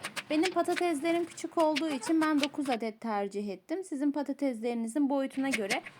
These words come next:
daha az ya da daha fazla kullanabilirsiniz. Yeni tariflerimden haberdar olmak için kanalıma abone olursanız çok sevinirim. Doğradığımız soğanları kavuracağımız tencereye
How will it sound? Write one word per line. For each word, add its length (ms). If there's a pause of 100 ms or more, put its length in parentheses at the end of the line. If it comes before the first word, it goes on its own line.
(200)
daha 220
az 220
ya 100
da 100
daha 220
fazla 340
kullanabilirsiniz. 1120 (680)
Yeni 160
tariflerimden 720
haberdar 600
olmak 380
için 140
kanalıma 540
abone 300
olursanız 580
çok 140
sevinirim. 640 (220)
Doğradığımız 600
soğanları 840 (440)
kavuracağımız 720
tencereye 800